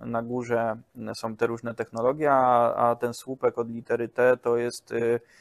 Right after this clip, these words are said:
konkretna, mm, specjalizacja, a właśnie ta-, tacy,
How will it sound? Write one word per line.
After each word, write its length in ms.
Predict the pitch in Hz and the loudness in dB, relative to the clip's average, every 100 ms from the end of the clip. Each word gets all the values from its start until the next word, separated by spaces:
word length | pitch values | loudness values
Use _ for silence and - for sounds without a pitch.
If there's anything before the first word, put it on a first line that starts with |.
| _ _ | _ _
konkretna, 760 | 123 117 123 120 123 120 120 117 - | -10 2 2 2 0 0 0 -2 -8
mm, 560 | 117 117 117 117 117 | -8 -6 -6 -6 -8
specjalizacja, 920 | 110 - 117 117 117 113 110 127 135 | -6 -6 0 0 2 -2 0 2 2
a 120 | 123 117 | 2 0
właśnie 340 | 117 - 113 | -2 -4 -10
ta-, 300 | - 117 113 | 0 0 0
tacy, 460 | - 113 - 117 | -6 -10 -6 -6